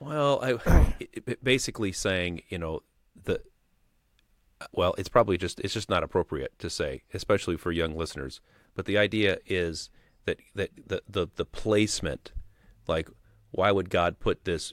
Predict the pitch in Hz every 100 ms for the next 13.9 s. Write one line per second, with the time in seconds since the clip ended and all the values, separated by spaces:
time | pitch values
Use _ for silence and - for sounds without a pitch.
0 | - 90 90 90 87 - - - - -
1 | - _ _ - 85 76 69 71 - -
2 | - _ - 87 92 90 - 92 - -
3 | 87 80 71 65 _ _ _ 90 90 87
4 | - 82 76 - - _ - - 85 71
5 | 69 - _ _ - 98 90 87 82 -
6 | 90 78 - - _ _ - _ - 98
7 | 87 85 82 80 - _ _ _ _ -
8 | 85 95 - 98 87 87 - 90 - 104
9 | 95 - 95 85 - 90 85 80 80 -
10 | 78 78 - 104 104 98 85 98 90 76
11 | - 73 - 78 76 73 67 69 - _
12 | _ _ _ _ 90 85 - 92 78 -
13 | 90 76 85 80 - - - 92 87